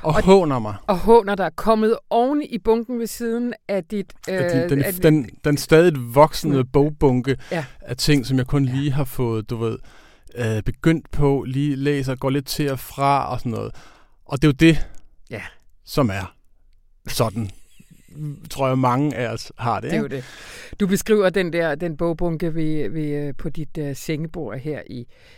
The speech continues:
Speaker 2: Øh,
Speaker 1: Ja, det var i fredags.
Speaker 2: Det var fredagen, som
Speaker 1: Ja.
Speaker 2: vi, ja. Men skriver så også, til manges overraskelse og en hel dels glæde, at vi er absolut ikke den første generation,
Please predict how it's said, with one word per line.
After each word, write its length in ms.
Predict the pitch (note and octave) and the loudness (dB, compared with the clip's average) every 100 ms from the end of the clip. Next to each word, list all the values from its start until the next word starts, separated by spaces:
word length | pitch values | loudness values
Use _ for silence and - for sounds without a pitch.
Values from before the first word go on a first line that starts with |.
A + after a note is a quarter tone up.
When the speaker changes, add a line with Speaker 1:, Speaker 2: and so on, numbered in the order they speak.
| _ - - | _ -16 -10
Speaker 2:
Øh, 60 | B2+ G2+ - - - - - _ _ - | -8 -10 -16 -20 -20 -20 -20 _ _ -6
Speaker 1:
Ja, 60 | |
det 80 | D3 | -2
var 80 | B2 | -2
i 40 | |
fredags. 400 | A2+ D3 D#3 D3 - | 0 2 2 -2 -4
Speaker 2:
Det 40 | D4 | -6
var 40 | |
fredagen, 340 | A3 C#4+ C4+ | -4 -4 -4
som 140 | A#3 B3+ | -6 0
Speaker 1:
Ja. 80 | D#3 | -2
Speaker 2:
vi, 60 | - - - | -2 -14 -8
ja. 120 | A3+ - - - - - - | -8 -8 -16 -20 -20 -18 -4
Men 380 | G#3 F#3+ C4 C4 - - - _ _ _ | 0 2 0 -2 -10 -16 -20 _ _ _
skriver 280 | - D4+ C4+ | -6 -2 -2
så 160 | B3+ | -2
også, 260 | E3 C3+ E3+ - | -2 -4 -8 -4
til 120 | D4+ | 0
manges 300 | B3 B3+ B3+ | 0 0 0
overraskelse 640 | F#3+ G3 F3 - G3 - | 0 0 -2 -4 -8 -6
og 80 | - | -4
en 60 | F#3 | -6
hel 280 | B3 G3+ | -6 -8
dels 240 | G3+ F#3 - | -8 -10 -10
glæde, 340 | D3+ C#3+ D3 F3+ - _ _ - - - | -6 -4 -4 -8 -20 _ _ -20 -18 -10
at 140 | D3 | -8
vi 120 | E3 | -4
er 60 | F3+ | -4
absolut 460 | D#3 F#3+ D3+ G#3+ - | -6 -8 -8 -10 -10
ikke 160 | C#3 - | -12 -10
den 80 | F3 | -14
første 340 | - A#2 - | -10 -12 -12
generation, 580 | - A#2+ A#2 - A#2 A2 | -12 -10 -10 -10 -12 -14